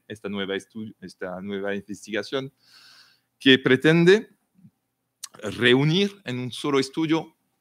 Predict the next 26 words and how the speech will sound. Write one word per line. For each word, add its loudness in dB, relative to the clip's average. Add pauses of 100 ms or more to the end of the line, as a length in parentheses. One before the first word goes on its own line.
cuatro 2
campos -4
de -2
la 2
historiografía -8
que -14
se -10
suelen 0
estudiar -4
de -12
manera -4
aislada, -4
¿no? -16 (100)
Son -12
cuatro -8
campos: -6 (380)
la -4
historia 0
del -2
comercio, -2 (260)
eh, -4 (600)
mexicano -2
en -2
la 2
época -4
colonial, 0